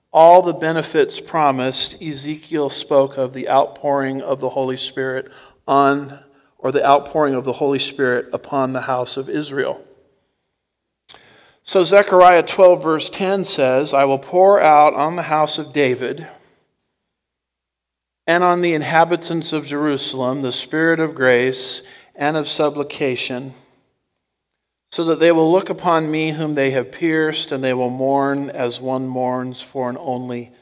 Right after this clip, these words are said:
son. And they will weep bitterly over him like the bitter weeping over a firstborn." What is that? That's Day of Atonement stuff, according to the chart. So trumpets,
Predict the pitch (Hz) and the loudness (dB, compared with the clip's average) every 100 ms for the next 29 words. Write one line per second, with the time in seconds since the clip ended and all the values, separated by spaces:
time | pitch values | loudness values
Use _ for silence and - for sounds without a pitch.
0 | _ - - 131 - - - - - 143 | _ -6 -2 -2 -4 -14 -20 -20 -6 -4
1 | 143 147 147 139 147 143 135 143 156 156 | 0 2 2 -2 -2 -4 0 0 2 0
2 | 147 135 147 147 143 143 139 139 139 - | 2 4 2 0 -4 -4 -4 -4 -8 -4
3 | 131 127 123 - 143 131 139 139 127 127 | 0 0 -2 -12 -12 -6 -2 0 0 -4
4 | 131 127 123 131 - _ - 139 127 127 | -6 -8 -10 -12 -18 _ -2 -2 0 -4
5 | 123 131 120 - 131 123 - - _ _ | -6 -6 -8 -6 -6 -6 -8 -14 _ _
6 | 135 131 120 113 - - - _ _ 151 | -8 -4 -4 -6 -16 -20 -20 _ _ 2
7 | 196 - 190 175 135 131 123 - - - | 2 4 2 2 0 0 0 -2 -8 -12
8 | 147 156 170 165 - - - 135 175 175 | 0 2 2 0 -4 -4 -8 -4 0 0
9 | 135 135 - 160 143 127 - - - - | 0 -4 -4 -6 -6 -8 -10 -8 -6 -8
10 | - - - 131 127 120 131 127 - 139 | -12 -20 -8 -6 -6 -8 -10 -10 -10 -8
11 | 135 - _ _ _ _ _ _ _ _ | -8 -10 _ _ _ _ _ _ _ _
12 | _ _ _ _ _ _ _ _ _ _ | _ _ _ _ _ _ _ _ _ _
13 | _ _ _ _ _ _ - - - _ | _ _ _ _ _ _ -20 -20 -20 _
14 | _ - - 180 160 - 233 240 180 175 | _ -4 0 2 0 4 4 6 2 2
15 | - - - - | 0 -2 -4 -14